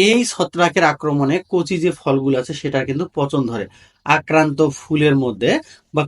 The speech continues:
কচি যে ফলের বোটার গোড়ায় পানি ভেজার মতো হালকা একটা দাগ দেখা যায়। আক্রান্ত ফলের উপর সাদা এক ধরনের ছত্রাকের আবরণ চোখে পড়ে। পরবর্তীতে আক্রান্ত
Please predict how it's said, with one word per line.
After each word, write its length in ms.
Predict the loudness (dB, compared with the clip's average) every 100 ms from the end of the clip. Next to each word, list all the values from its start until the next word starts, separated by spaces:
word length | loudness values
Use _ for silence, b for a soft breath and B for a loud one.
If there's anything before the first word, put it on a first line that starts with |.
| 0
কচি 280 | 0 2 2 2
যে 80 | 2 0
ফলের 340 | -4 2 4 2 2
বোটার 380 | 0 4 4 2 0
গোড়ায় 320 | 0 4 2 2 2
পানি 240 | 2 2 2
ভেজার 280 | 2 2 2
মতো 160 | 0 -2 -4
হালকা 240 | -4 -2 -2
একটা 180 | 0 -2 -2 b b -6
দাগ 240 | 4 4 4
দেখা 200 | 0 2 0
যায়। 120 | 0 -4 b b -2
আক্রান্ত 600 | 2 2 2 2 2 2 0 0
ফলের 320 | 2 4 4 4
উপর 220 | 2 2 2 b b -10
সাদা 280 | 2 4 6 6
এক 60 | 4 0
ধরনের 340 | 0 2 4 2 0
ছত্রাকের 540 | -4 0 0 2 0 2 2
আবরণ 300 | 4 2 2 0
চোখে 220 | 0 0 0
পড়ে। 180 | -2 -4 _ b b b 0
পরবর্তীতে 600 | 4 6 4 2 0 2 2 4 2
আক্রান্ত 420 | 2 2 2 2